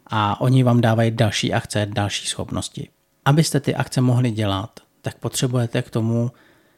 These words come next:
různé ikonky, které najdete napříč celou hrou. Ať už na osobnostech, na různých uměleckých dílech, nebo třeba různých měst.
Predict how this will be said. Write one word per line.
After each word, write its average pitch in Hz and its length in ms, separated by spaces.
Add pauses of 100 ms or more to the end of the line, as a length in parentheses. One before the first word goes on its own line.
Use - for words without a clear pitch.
(260)
různé 131 640
ikonky, 123 600
které 117 300
najdete 110 340
napříč 110 400
celou 110 500
hrou. 95 320 (500)
Ať 127 160
už 90 120
na 123 120
osobnostech, 123 800 (180)
na 107 160
různých 98 480
uměleckých 101 520
dílech, 123 720
nebo 107 220
třeba 107 320
různých 101 360
měst. 95 420